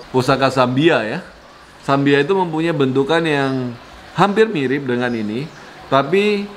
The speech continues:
ada perbedaannya juga dengan pusaka Zambia, guys. Pusaka Zambia biasanya lebih melengkung langsung seperti bulan sabit dan ti-, biasanya tidak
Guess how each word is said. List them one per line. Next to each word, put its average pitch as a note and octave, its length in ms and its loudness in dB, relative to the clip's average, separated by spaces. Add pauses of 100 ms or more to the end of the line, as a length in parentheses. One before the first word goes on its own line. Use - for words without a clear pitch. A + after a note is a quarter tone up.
(140)
ada D#3+ 240 4
perbedaannya D3 640 0
juga D#3+ 320 0
dengan B2 240 -2
pusaka B2 320 -2
Zambia, A2+ 480 0
guys. G2 160 -4
Pusaka D3 320 0
Zambia D3+ 320 0
biasanya D3+ 480 2
lebih C3+ 160 0
melengkung C3 480 0
langsung C3 240 -2
seperti C3 320 0
bulan A2+ 320 0
sabit A#2+ 320 2 (480)
dan D3+ 320 2
ti-, D3 160 -2
biasanya C3+ 400 2
tidak C#3 280 0